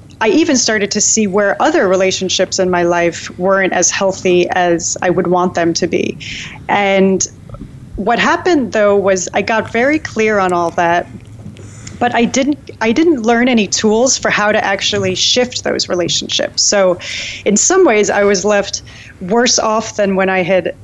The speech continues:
originally not understood anything, because once I had the understanding, then I felt even more guilt that I couldn't figure out how to make any changes.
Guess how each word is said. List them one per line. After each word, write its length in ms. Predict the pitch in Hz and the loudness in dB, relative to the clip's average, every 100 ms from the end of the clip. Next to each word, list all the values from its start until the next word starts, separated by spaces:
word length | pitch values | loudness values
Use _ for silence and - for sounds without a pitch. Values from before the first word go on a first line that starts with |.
| - | -6
originally 840 | 202 180 240 - 202 196 185 185 - - - 208 | -4 0 0 2 2 2 2 0 -6 -18 -12 -2
not 320 | 214 226 226 | 0 2 2
understood 480 | 208 196 - 208 196 | 2 0 0 0 0
anything, 460 | 311 349 349 202 | 4 4 4 2
because 360 | 202 214 - - 196 | 0 0 -2 -4 -2
once 240 | 247 247 | 0 2
I 80 | 247 | 2
had 180 | 226 208 | 2 2
the 120 | 202 | 0
understanding, 960 | 190 190 - 233 247 254 196 190 190 - - - - - - 180 | 2 0 0 0 2 2 2 2 -2 -8 -18 -20 -20 -20 -16 -6
then 260 | 240 240 | 0 2
I 100 | 233 | 0
felt 400 | 220 220 208 - - | 0 0 0 -2 -4
even 280 | 254 226 208 | 0 2 2
more 300 | 220 262 285 | 4 4 2
guilt 580 | - 214 208 202 - - - | 0 2 2 -2 -10 -20 -10
that 160 | - 214 | -2 0
I 80 | 208 | 0
couldn't 240 | 262 233 | 0 0
figure 340 | - 240 220 202 | 0 -2 0 2
out 160 | 196 | 0
how 140 | 202 190 | 0 0
to 80 | |
make 240 | 190 180 185 | 2 0 2
any 160 | 180 | 0
changes. 680 | 175 202 180 165 - - - | 0 0 0 0 -4 -6 -10